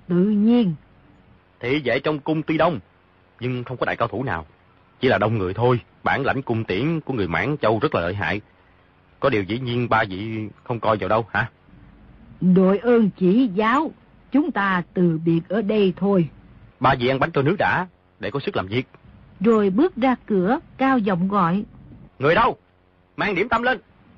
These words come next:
Speaker 1: Bọn người hầu ngoài cửa dạ rang. Quy Nhị Nương nói, "Không cần đâu."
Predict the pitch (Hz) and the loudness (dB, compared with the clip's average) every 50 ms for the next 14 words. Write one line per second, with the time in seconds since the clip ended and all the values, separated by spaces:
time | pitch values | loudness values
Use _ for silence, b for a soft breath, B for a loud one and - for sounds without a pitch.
0 | - - 233 226 202 185 196 220 240 240 226 214 190 226 214 202 190 185 185 208 | -8 -2 0 0 2 2 2 2 2 2 2 2 0 0 0 0 0 0 0 0
1 | 196 175 - - 208 190 190 262 277 233 233 185 175 180 190 240 254 240 240 226 | 0 -2 -2 -2 -2 0 0 0 0 0 0 0 0 0 0 0 2 2 0 -2
2 | - - - - - - - - 277 277 262 240 226 202 175 180 202 233 214 208 | -2 -6 -20 -20 -20 -10 -2 2 4 4 6 6 4 4 4 4 2 2 2 2
3 | 208 202 190 214 269 349 381 - - - - - - - - - - - - - | 2 2 2 2 0 -2 -4 -12 -20 -20 -20 -20 -20 -20 -20 -20 -20 -18 -10 -4
4 | - - 233 185 143 - - - 196 185 165 143 131 151 180 202 202 175 | 0 2 4 4 2 0 0 2 2 4 2 2 0 -2 0 2 2 0